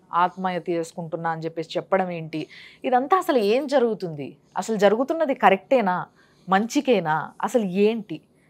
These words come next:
అనేది తెలుసుకోవాలనిపిస్తుంది. మీ అందరికి కూడా ఈ ప్రశ్న ఉంది కాబట్టి, దీనికి సమాధానం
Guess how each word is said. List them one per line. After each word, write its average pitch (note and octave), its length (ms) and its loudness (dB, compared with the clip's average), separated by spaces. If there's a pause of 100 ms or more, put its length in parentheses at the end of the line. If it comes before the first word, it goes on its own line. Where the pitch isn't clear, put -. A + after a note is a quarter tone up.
(120)
అనేది F#3+ 540 -4 (140)
తెలుసుకోవాలనిపిస్తుంది. E3 840 -2
మీ E3+ 120 -6
అందరికి F3+ 320 2
కూడా F3+ 300 0 (260)
ఈ F3 40 -2
ప్రశ్న F3 300 -6
ఉంది F3+ 140 -4
కాబట్టి, E3 520 -4
దీనికి F#3+ 280 -2
సమాధానం E3 680 -6